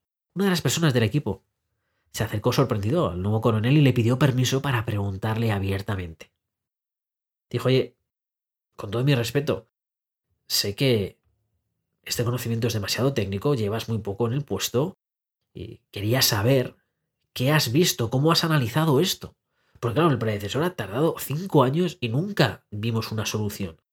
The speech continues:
Así que estoy sorprendidísimo, por favor. Cuéntame que no, que no soy capaz de ver. El coronel se le quedó mirando y respondió:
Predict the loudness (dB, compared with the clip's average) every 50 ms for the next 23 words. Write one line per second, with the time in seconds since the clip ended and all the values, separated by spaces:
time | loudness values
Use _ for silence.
0 | _ _ -12 -6 -6 -4 -4 -2 0 0 0 2 2 2 2 2 0 -2 -2 0
1 | 0 0 0 0 0 -2 -2 -4 -4 -6 -8 -6 -4 2 4 4 4 4 0 -14
2 | -20 _ _ _ _ _ _ _ _ _ _ _ _ _ _ _ 2 4 4 4
3 | 4 4 4 4 4 4 4 2 2 4 2 2 2 0 0 0 0 0 -2 -2
4 | -2 0 0 0 2 4 4 2 2 2 -2 _ _ _ _ _ _ _ _ _
5 | _ _ _ _ _ _ _ -2 0 2 4 4 4 4 4 2 0 0 -4 _
6 | _ _ _ _ _ _ _ _ _ _ _ _ _ _ _ _ _ _ _ _
7 | _ _ -6 -4 -2 -2 2 4 4 4 6 4 4 2 2 2 2 0 -2 -4
8 | -2 -4 -2 0 0 -2 -2 _